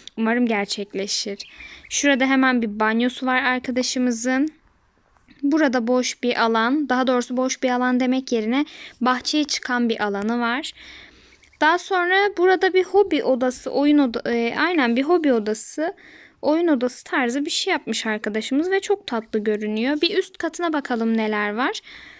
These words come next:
Üst katına baktığımızda da bir yatak odası görüyorum ve balkon görüyorum. Balkonu bayağı lüks. Yatak odası ve minik bir çalışma odası yapmış arkadaşımız. Çok tatlı.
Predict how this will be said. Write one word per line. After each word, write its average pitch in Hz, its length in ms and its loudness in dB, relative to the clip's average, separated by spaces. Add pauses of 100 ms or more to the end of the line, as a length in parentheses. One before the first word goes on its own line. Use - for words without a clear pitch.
(960)
Üst 392 240 0
katına 240 400 -2
baktığımızda 311 720 0
da 311 220 0
bir 285 160 2
yatak 269 380 0
odası 254 320 0
görüyorum 226 680 0
ve 254 240 0
balkon 220 460 0
görüyorum. 226 460 0
Balkonu 233 400 0
bayağı 196 340 -4
lüks. - 540 -6 (840)
Yatak 285 360 -2
odası 233 420 -2
ve 359 200 2
minik 320 400 0
bir 339 100 2
çalışma 262 600 -2
odası 247 320 -2
yapmış 220 400 -4
arkadaşımız. 208 840 -4
Çok 226 280 -6
tatlı. 269 460 -4